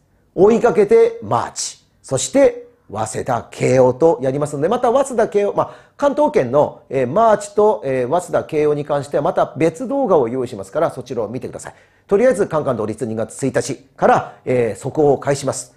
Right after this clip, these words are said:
えー、夜八時三十分から九時三十分。もちろん世界史メインですが、えっと、二日に一回かな。奇数日は日本史の先生にも登場してもらいます。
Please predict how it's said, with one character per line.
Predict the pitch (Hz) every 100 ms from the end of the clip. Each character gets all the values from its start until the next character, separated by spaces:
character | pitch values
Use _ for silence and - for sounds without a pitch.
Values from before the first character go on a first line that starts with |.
| _ _
え | 110
ー、 | 107 101
夜 | 170 220 135 - _ _ _ _ _ _
八 | - 165 - 269
時 | 160 -
三 | - 202 233
十 | 226
分 | 240 - 113
か | 101
ら | 127 127 - _ _
九 | - 254
時 | 143
三 | - - 170
十 |
分。 | 170 - - _ _ _ _ _ _
も | 247
ち | 269
ろ | 330
ん | 254
世 | 202
界 | 240
史 | 233 226
メ | 226
イ | 214
ン |
で | 117
す | 104
が、 | 107 123 82 - _
え | 147
っ |
と、 | 143
二 | 127 -
日 | -
に | 269
一 | 262
回 | 262
か | -
な。 | 127 127 _ _
奇 | - 202
数 | 185 - 330 311
日 | 214 233
は | 302 302 - - _ -
日 | 160
本 | 151 165 160
史 | 156
の | 151
先 | 147 - 240 269
生 | 262 262
に | 226
も | 262 320 -
登 | 143 135
場 | 104
し | 104
て | -
も | -
ら |
い |
ま | -
す。 | -